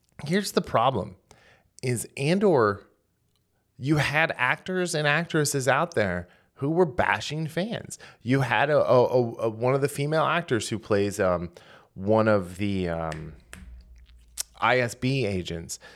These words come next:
saying, "Oh, well, she's really the best one, and everyone else in the show is an idiot, especially the men."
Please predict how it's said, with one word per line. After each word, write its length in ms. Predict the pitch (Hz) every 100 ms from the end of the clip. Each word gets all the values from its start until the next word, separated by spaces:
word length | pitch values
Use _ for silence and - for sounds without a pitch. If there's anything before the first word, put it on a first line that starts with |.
| - -
saying, 520 | - 135 120 110 107 151
"Oh, 320 | 143 104 - -
well, 300 | 123 131 113 -
she's 640 | - - - 208 226 175 127
really 320 | 147 143 123
the 100 | 107
best 300 | 113 107 -
one, 200 | 92 90
and 120 | 101
everyone 500 | 135 180 190 180 175
else 320 | 165 147 139
in 60 | -
the 100 | 123
show 340 | - 123 117 117
is 100 | 104
an 140 | 120
idiot, 460 | 135 147 135 113 -
especially 960 | 151 - - - 156 165 170 120 113 107
the 100 | 110
men." 600 | 110 117 92 90 90